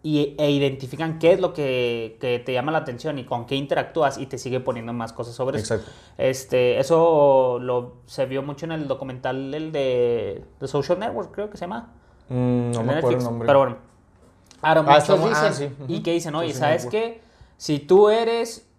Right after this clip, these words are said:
Speaker 1: pro la Tierra es plana, te va a salir mucha más información de la Tierra es plana y artículos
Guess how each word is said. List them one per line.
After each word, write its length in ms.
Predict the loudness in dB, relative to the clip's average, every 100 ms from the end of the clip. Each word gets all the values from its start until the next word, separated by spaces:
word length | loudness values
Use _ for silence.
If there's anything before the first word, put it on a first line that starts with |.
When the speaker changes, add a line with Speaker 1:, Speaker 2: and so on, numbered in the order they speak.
| _
Speaker 1:
pro 840 | 0 4 4 4 2 0 -4 -12 _
la 200 | -6 -4
Tierra 180 | -2 -2
es 60 | -2
plana, 380 | 2 2 0 -10 -18 _ _ _ _ _ _ _ _ _
te 120 | 4
va 100 | 6
a 60 | 6
salir 260 | 4 -4 -4
mucha 280 | -4 -4
más 200 | -6 -6
información 480 | -8 -6 -8 -6 -6
de 140 | -6 -6
la 160 | -8
Tierra 160 | -6 -6
es 80 | -2
plana 380 | -2 -2 -6 -6
y 420 | -4 -2 -4 -2
artículos 680 | -2 -2 -4 -2 0 0